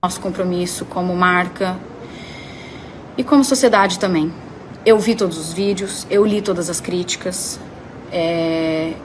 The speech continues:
e eu quero trabalhar pra que essa marca represente todo mundo e seja um lugar de acolhimento e de conforto pra todo mundo, pra cada uma de vocês que me seguem aqui há tanto tempo.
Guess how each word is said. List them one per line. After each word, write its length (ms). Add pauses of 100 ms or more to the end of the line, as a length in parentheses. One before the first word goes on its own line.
(260)
e 120
eu 80
quero 240
trabalhar 500
pra 100
que 120
essa 160
marca 580 (880)
represente 720
todo 180
mundo 240
e 40
seja 340
um 60
lugar 240
de 80
acolhimento 600
e 20
de 120
conforto 880
pra 160
todo 240
mundo, 400 (420)
pra 140
cada 260
uma 140
de 80
vocês 300
que 120
me 160 (160)
seguem 400
aqui 100
há 60
tanto 220
tempo. 280